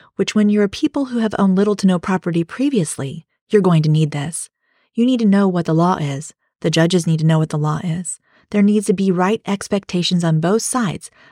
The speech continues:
of how justice will be administered. Why? Because we've said that we don't just say the law's a good thing. We say that law results in order. Law and order. This is how you bring order out of chaos. This is how a good creator God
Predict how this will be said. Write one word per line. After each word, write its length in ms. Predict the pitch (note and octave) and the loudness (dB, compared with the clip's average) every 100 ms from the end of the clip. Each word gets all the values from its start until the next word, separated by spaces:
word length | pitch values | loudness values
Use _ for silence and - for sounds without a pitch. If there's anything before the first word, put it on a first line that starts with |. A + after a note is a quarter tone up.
| - | -2
of 80 | |
how 140 | F3+ E3 | 0 2
justice 400 | F3+ F3 - D#3+ | 2 -2 -4 -2
will 80 | D#3+ | 2
be 120 | D#3+ | 4
administered. 640 | D#3+ F3 D#3+ - D3 D#3 _ _ _ _ | 4 2 0 -4 -8 -10 _ _ _ _
Why? 480 | E3+ D3+ D3+ F#3 A3 - _ _ | -2 0 0 0 -4 -10 _ _
Because 300 | A3 A3+ G#3+ | -6 -2 -2
we've 140 | A#3 | -2
said 340 | - - G#3 D#3 | -2 -2 -2 0
that 120 | - | 0
we 120 | F#3+ | 2
don't 160 | G3+ F3+ | 2 2
just 240 | G#3 - | 0 0
say 220 | - A#3+ | -2 0
the 100 | G#3 | 2
law's 300 | D#3 C#3+ D3+ | 2 0 0
a 40 | D#3 | -2
good 220 | D3 C#3+ | -2 -4
thing. 320 | C#3+ C#3+ D#3 - _ _ _ | -4 -2 -4 -6 _ _ _
We 120 | G#3 G#3+ | -2 -2
say 240 | - A3 | 2 0
that 160 | G3+ - | 2 0
law 180 | F#3 | 2
results 400 | F#3 F3+ E3+ E3 | 4 4 2 0
in 140 | F3+ E3 | 0 0
order. 460 | F#3 G3 C#3+ C#3+ - _ _ _ | 0 0 -4 -6 -14 _ _ _
Law 300 | D#3 D#3 E3 | 2 4 2
and 140 | F3+ E3+ | 0 0
order. 420 | D#3+ D3+ D3+ E3 _ _ _ - - | 0 -2 -6 -8 _ _ _ -16 -4
This 260 | F#3 G#3 | -2 0
is 100 | G3 | 0
how 80 | F#3 | 0
you 140 | F3+ | 0
bring 280 | E3+ E3+ E3 | 2 2 2
order 320 | - F#3 E3 D3+ | 0 2 2 0
out 100 | D#3 | -2
of 120 | D#3 | -4
chaos. 560 | F#3+ F3 C#3 E3 - - _ _ _ | -4 -2 -4 -6 -10 -12 _ _ _
This 260 | F3+ G3+ - | -2 -2 -2
is 80 | G#3 | -2
how 160 | F3+ | -2
a 100 | - | -2
good 360 | E3+ F3 A3 G#3 | -4 0 0 -2
creator 340 | - G#3+ A3 | 0 2 2
God 400 | G3+ E3 C#3+ D3+ | 0 0 0 -6